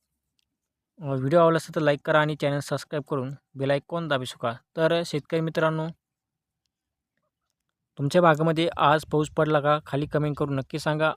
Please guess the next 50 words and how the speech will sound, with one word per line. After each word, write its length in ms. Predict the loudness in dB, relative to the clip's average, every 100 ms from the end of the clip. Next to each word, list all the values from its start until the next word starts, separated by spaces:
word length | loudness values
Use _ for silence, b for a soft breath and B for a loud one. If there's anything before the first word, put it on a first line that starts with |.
| _
कोणत्या 280 | -6 -4 2
भागामध्ये 440 | 2 2 -2 -4
कोणत्या 320 | -4 -4 -4 -4
जिल्ह्यामध्ये 460 | -4 -2 -4 -2
आज 240 | 2 2 2
पावसाचे 380 | -4 -4 -4 0
वातावरण 400 | 0 0 -4 -4 -8 _ _ _
आपल्याला 260 | -10 -2 -2 0
पाहायला 260 | 0 0 0
मिळालेले 380 | 0 -2 0
आहे 200 | 0 0
ते 360 | -6 _ _ -12
सुद्धा 260 | -8 -4 -2
खाली 180 | 0 -2
कमेंट 300 | -2 -4 -2
करून 200 | -4 -4
नक्की 220 | -8 -10
सांगा. 320 | -8 -6 -4
आणि 160 | -4 -4
जसं 200 | -8 -10 -4
की 80 | -2
आपण 200 | -2 -6
सांगितलेलं 380 | -6 -6 -4
आहे 100 | -4 -4
त्या 140 | -4 -2
भागामध्येच 480 | -2 -2 -6 -6
आपलं 240 | -8 -6 -8
जे 140 | -4
आहे 80 | -8
या 160 | -8 _
ठिकाणी 260 | -14 -10
आपल्याला 260 | -10 -10 -12 -12
पाहायला 300 | -12 -8 -8
मिळणार 340 | -10 -10 -10 -10
आहे. 200 | -12 -18 _ _ _ _ _ _ _
तर 240 | -4 -4 -6
हा 360 | -6 -2 -2 -4 -12 -20 -14
शेतकरी 300 | -12 -10 -10
मित्रांनो 360 | -6 -6 -6 -4
हा 100 | -2
होता 220 | -2 -4
हवामान 300 | -6 -8 -8
अंदाज. 240 | -6 -8 -10 -10
तर 100 | -8
आमचे 220 | -8 -6
असेच 300 | -8 -8 -10
हवामान 240 | -8 -6
अंदाज 160 | -6 -8
जाणून 140 | -8
घेण्यासाठी 440 | -8 -10 -10 -12